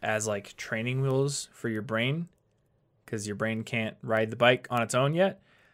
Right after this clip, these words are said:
So things like signing up for the R O T C fitness class or, um, going to Farrell's Extreme Body Shaping, where I believe they make you do, like, a three hundred dollar deposit, and if you don't show up so many times, they keep it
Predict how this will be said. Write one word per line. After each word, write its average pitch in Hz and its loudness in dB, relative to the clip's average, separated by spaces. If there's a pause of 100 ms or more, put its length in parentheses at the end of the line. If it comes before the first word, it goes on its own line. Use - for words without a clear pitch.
(140)
So 110 2
things 143 2
like 123 0
signing 120 -2
up 123 -2
for - -14
the 117 2
R 107 8
O 110 4
T 110 -4
C 107 -2
fitness - -8
class - -8
or, 110 2 (300)
um, 101 -2 (540)
going 131 4
to 123 0
Farrell's 120 2
Extreme 113 -4
Body 107 0
Shaping, 101 -6
where 101 -6
I 101 -6
believe 123 -2
they 113 -2
make 110 -6
you 110 -6
do, 117 -4
like, 107 -4
a 104 -10
three 120 -8
hundred 113 -4
dollar 107 0
deposit, 107 -2
and 101 -8
if - -14
you 104 -12 (180)
don't 107 -6
show 113 -2
up 120 2 (100)
so - -4
many 117 0
times, 127 -2
they 107 -2
keep - -8
it - -2